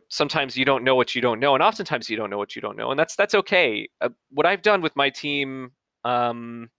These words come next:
folks that I manage, um, which I'm not much of a micromanager, but, but it's, it's also easy for, for folks who are new to the industry to come in with the assumption that, like, "Well, I know that I,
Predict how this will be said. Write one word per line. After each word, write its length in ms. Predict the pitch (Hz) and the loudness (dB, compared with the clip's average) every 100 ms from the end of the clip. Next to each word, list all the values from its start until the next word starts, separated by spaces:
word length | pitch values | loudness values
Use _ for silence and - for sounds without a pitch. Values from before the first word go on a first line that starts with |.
| _ _ _ _ _ | _ _ _ _ _
folks 240 | - 151 - | -2 -2 2
that 120 | 139 | 0
I 60 | 120 | 0
manage, 720 | 123 127 120 110 - - - _ _ _ _ _ _ _ _ _ _ _ - | 0 2 0 -2 -6 -14 -14 _ _ _ _ _ _ _ _ _ _ _ -8
um, 520 | 117 110 107 107 104 _ | -4 -2 -2 -6 -18 _
which 160 | 120 127 | -8 -4
I'm 100 | 127 | 0
not 160 | 123 | 0
much 140 | 113 - | -2 -6
of 60 | |
a 60 | 117 | -4
micromanager, 680 | 107 - 107 98 101 - 110 | -4 -2 -2 0 -2 -4 0
but, 260 | 110 101 - _ _ _ - - - _ _ _ _ | 2 2 -2 _ _ _ -20 -20 -20 _ _ _ _
but 220 | 135 127 - _ _ _ | 2 2 -4 _ _ _
it's, 220 | 143 - - | -4 -2 -2
it's 120 | 147 | 2
also 300 | 170 170 175 | 2 2 0
easy 380 | 139 147 139 143 | 0 -2 0 -2
for, 420 | - 131 127 123 - | 2 4 4 2 -4
for 320 | - 123 117 - _ | -2 0 0 -4 _
folks 240 | 139 139 - | -4 -2 -2
who 80 | |
are 60 | 131 | -4
new 140 | 127 | -4
to 80 | 127 | -4
the 140 | 120 117 | -2 -2
industry 560 | 123 120 - 123 117 - | -4 -6 -4 -4 -6 -6
to 440 | 127 120 117 113 _ _ _ - | -4 -2 -4 -6 _ _ _ -4
come 220 | 143 135 | 0 2
in 180 | 165 156 | 2 2
with 140 | 139 | 0
the 140 | 123 | 0
assumption 500 | 110 - 113 - 104 104 | -2 0 -2 -2 -8 -4
that, 220 | 104 101 | -4 -4
like, 300 | 104 98 - | -4 -4 -4
"Well, 220 | 104 107 104 | 0 2 4
I 180 | 101 | 4
know 280 | 107 113 180 | 2 4 4
that 160 | 123 | 4
I, 120 | 107 | 2